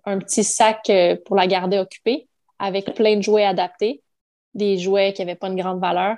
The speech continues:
puis qu'on pouvait se permettre d'avoir dans l'avion si on les perdait ou si.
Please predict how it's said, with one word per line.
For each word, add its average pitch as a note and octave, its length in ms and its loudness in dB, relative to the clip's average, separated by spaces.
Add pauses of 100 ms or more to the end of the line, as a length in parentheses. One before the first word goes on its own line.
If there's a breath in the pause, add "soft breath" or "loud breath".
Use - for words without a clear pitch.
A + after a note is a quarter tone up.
puis - 120 -14
qu'on E3+ 440 -2
pouvait F#3+ 160 0
se - 80 -8
permettre F#3 340 0
d'avoir F3+ 280 2
dans F#3 120 0
l'avion F3+ 340 -4
si - 140 -8
on F#3 60 0
les F3+ 120 2
perdait F3+ 400 2
ou F#3 120 4
si. F3+ 280 0